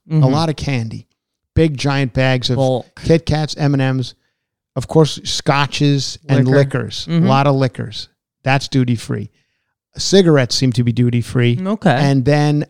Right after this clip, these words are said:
Speaker 2: um, face creams. So it, there's no correlation between any of
Speaker 1: Mm-mm.
Speaker 2: it,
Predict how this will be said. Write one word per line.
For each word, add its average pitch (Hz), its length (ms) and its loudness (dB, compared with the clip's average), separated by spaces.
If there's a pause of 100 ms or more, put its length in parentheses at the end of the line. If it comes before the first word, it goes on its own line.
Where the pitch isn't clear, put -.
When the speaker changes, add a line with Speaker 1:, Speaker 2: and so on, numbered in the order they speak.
Speaker 2:
um, 131 460 -4 (140)
face 143 360 0
creams. - 520 -12 (360)
So 160 240 6
it, 165 120 0
there's 160 400 2
no 190 160 4
correlation 147 640 2
between 135 340 0
any 123 240 4
of 113 120 0
Speaker 1:
Mm-mm. 131 100 0
Speaker 2:
it, 117 60 -4